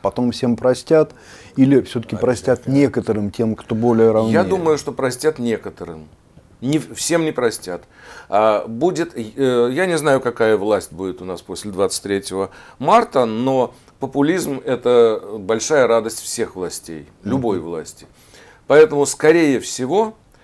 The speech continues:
Speaker 3: будет сделана какая-то поблажка для определённых категорий. И под это будет подведён какой-нибудь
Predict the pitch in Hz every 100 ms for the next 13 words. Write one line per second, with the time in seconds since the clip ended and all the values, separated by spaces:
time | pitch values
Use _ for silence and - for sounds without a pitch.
0 | - _ - 113 147 131 95 92 151 143
1 | 131 123 120 135 127 123 - 117 104 123
2 | 165 196 - 101 85 95 110 110 - 104
3 | 101 113 135 135 123 - 123 120 107 120
4 | 110 85 76 _ _ _ _ 117 120 120
5 | 185 196 117 131 151 147 113 101 104 90
6 | 147 147 147 _ _ _ _ - 101 143
7 | 151 139 139